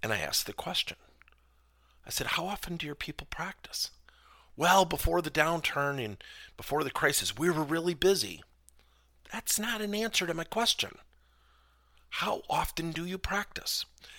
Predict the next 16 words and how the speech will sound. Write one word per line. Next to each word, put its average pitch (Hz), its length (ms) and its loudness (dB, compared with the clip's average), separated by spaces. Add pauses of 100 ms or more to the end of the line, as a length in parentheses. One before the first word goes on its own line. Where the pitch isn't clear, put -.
(160)
If 233 260 0
we 233 120 -2
do 226 180 -2
not 220 260 0
practice, - 560 0
people - 320 -8
do 139 120 -4
not 123 220 -2
arbitrarily 101 600 -2
get - 180 -8
better. - 280 0 (400)
If 226 200 0
we 220 80 -4
do 196 160 -4
not 196 240 -4
practice, 185 520 2